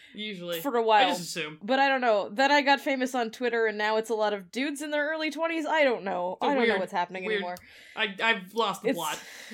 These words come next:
Speaker 2: I've lost the plot entirely. So
Speaker 1: Yeah.
Speaker 2: I don't know how old any of you are, or what country half of you are from.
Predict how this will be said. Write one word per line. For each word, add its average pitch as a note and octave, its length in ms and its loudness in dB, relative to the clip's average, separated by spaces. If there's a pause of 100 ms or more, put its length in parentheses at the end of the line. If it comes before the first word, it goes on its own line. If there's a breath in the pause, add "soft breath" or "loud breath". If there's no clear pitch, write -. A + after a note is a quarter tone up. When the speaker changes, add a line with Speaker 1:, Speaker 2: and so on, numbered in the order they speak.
(680 loud breath)
Speaker 2:
I've B3+ 220 2
lost C#4+ 260 4
the B3+ 60 -6
plot F#3+ 260 -4
entirely. D3+ 400 -4 (240 loud breath)
So G#3+ 140 -2
Speaker 1:
Yeah. F#4 60 6
Speaker 2:
I - 40 8
don't F4 80 0
know D#4 100 4
how C#4 160 4
old A3+ 160 4
any A#3 180 2
of F#3+ 100 -2
you F3+ 160 -4
are, C#3+ 260 -4
or A3+ 80 2
what G#3+ 200 0
country C#4 360 2
half F#3 180 -2
of F3+ 100 -16
you F3 140 -8
are D3 80 -6
from. F3 340 -10